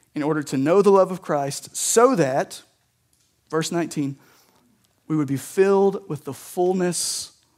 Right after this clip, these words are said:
of God. Okay, I'll be, I'll be quick here, 'cause like I said, that water's not getting any warmer. Um, in short, here, here's kinda what Paul's praying. Basically,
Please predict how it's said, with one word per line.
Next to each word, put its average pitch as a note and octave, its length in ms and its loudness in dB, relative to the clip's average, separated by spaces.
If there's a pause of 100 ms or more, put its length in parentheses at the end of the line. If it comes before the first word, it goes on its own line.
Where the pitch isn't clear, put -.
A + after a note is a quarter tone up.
(500)
of C#3+ 120 -10
God. C#3 360 -8 (960)
Okay, E3 160 -4
I'll D#3 100 6
be, D3+ 240 0 (580)
I'll - 60 -10
be D#3 80 -2
quick D3+ 260 -6
here, C#3 140 -6
'cause D3 140 -6
like D3+ 120 0
I B3 40 -4
said, D3+ 180 -4
that C#3+ 100 -2
water's D3 300 -2
not D3 160 -2
getting C#3+ 240 -6
any C#3 80 -6
warmer. A#2 240 -14 (680)
Um, D3 360 0 (1120)
in A3 180 2
short, F#3 280 2
here, F3 140 2
here's G#3 260 0
kinda A3 160 0
what F3+ 140 -2
Paul's D#3 240 -2
praying. B2+ 300 -8
Basically, F3+ 520 -2